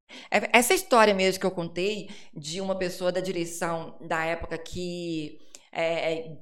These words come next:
queria me tirar do programa, porque a Poliana saiu, e aí depois ele veio a descobrir que eu estava apresentando sozinha um programa que a part-, até então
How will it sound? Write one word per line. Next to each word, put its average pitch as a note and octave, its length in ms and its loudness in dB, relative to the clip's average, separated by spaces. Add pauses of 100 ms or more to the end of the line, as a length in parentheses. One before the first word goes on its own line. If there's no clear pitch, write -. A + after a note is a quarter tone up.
queria F#3+ 280 0
me B3 120 2
tirar A3+ 460 -4
do G3 80 -8
programa, F3 440 -4
porque - 480 -10
a F3 60 0
Poliana G3 380 0
saiu, A3+ 600 0 (460)
e G3+ 100 4
aí G3+ 180 4
depois G#3+ 300 0
ele A#3 140 4
veio G#3 220 4
a - 20 0
descobrir G3+ 540 -6
que A3 400 -6 (240)
eu G3 100 0
estava A3 300 0
apresentando G#3 680 0
sozinha G3+ 760 -4 (540)
um F3+ 60 -6
programa E3+ 440 -2
que E3+ 140 -4
a F3+ 60 0
part-, F3+ 280 -4
até E3 220 -2
então F#3 440 -2